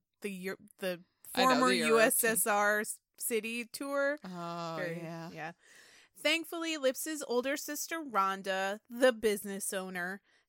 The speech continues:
Speaker 1: came to the rescue and put up the twelve thousand dollars they needed to release their thirteenth album,
Speaker 2: Shit.
Speaker 1: This Is Thirteen.
Speaker 2: Rhonda.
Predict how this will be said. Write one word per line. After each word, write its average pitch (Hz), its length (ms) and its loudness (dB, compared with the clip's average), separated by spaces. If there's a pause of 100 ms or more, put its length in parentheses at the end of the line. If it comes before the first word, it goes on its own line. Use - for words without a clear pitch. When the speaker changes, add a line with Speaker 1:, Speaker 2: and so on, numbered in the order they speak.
Speaker 1:
came 320 300 0
to 349 100 -4
the 330 100 -2
rescue 208 580 0
and 202 140 -8
put 269 180 -4
up 269 180 -4
the 247 80 -4
twelve 208 320 -6
thousand 214 360 -4
dollars 180 440 -6
they 294 160 -6
needed 240 320 -4
to 320 100 -6
release 285 400 -6
their 320 180 -6
thirteenth 294 560 -4
album, 190 440 -2 (100)
Speaker 2:
Shit. - 480 2
Speaker 1:
This 208 160 2
Is - 60 -6
Thirteen. 226 800 -4 (140)
Speaker 2:
Rhonda. 214 720 0